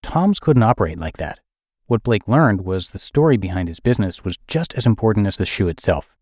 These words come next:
and the best way to tell that story was in person. The answer to Blake's sales problem was easy.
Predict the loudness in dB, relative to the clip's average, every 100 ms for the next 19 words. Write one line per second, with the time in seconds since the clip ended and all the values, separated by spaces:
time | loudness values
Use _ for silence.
0 | -4 0 0 -2 -2 -2 -2 -6 -4 4
1 | 4 4 -4 -10 -10 -10 -10 -6 -4 -2
2 | 2 0 0 -12 _ _ _ _ _ _
3 | 0 2 4 2 0 -2 -2 -2 0 0
4 | -2 -6 -4 -2 0 0 0 -2